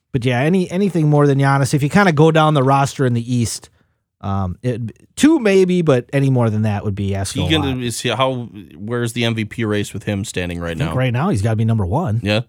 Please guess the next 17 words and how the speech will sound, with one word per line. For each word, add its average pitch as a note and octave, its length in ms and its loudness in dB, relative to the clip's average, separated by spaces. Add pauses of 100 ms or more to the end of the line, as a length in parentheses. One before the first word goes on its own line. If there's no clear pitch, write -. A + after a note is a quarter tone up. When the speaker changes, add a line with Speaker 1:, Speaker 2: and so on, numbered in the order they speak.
(140)
Speaker 1:
I - 80 -8
would B2 160 -6
think E3+ 180 -2
so. D3 280 2
Speaker 2:
Okay. E3+ 120 -2 (540)
Speaker 1:
Um, G2 480 -2 (640)
you F#2 80 -6
know, G2 120 -2
best B2 260 2
record B2 240 2
in A#2+ 80 0
the A2+ 80 2
league. C#3+ 340 4
Speaker 2:
Yeah. - 80 2
Speaker 1:
He's G#2+ 140 0
putting C3 260 0
up A2+ 180 -2